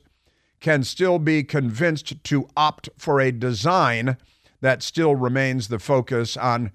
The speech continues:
that still retains the focus on Penn and the ship, which was the worthy purpose of the park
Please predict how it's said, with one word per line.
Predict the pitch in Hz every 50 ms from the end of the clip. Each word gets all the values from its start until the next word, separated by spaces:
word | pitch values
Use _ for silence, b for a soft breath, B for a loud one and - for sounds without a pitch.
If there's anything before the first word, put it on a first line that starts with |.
| _ _ _ _ _ _ _ _ -
that | 117 123 123 - -
still | - - 160 147 135
retains | 123 127 123 110 - - 151 165 160 143 139 123 -
the | 131 120 123 117 101
focus | - - 156 143 - 139 127 -
on | - 127 123 113 113 110
Penn | - - 139 170 165 143 127 123 127 127 120 b b b b b
and | 135 135 135 123
the | 120 127 113
ship, | - - - - 294 - - - - - _ _ _ _ _ _ _ _ _ _ _ _ _ _ -
which | 113 120 123 120 - 135
was | 131 127 123 117 117 104 - - _ _ - _ _ _ _ _ _ _ -
the | - 120 131 127 117
worthy | 107 113 147 175 180 175 151 156 143 127
purpose | 104 - - 165 165 - - 123 113 110 - -
of | - 156 135 123 110 104
the | 123 101
park | - - - - 190 117 - - - -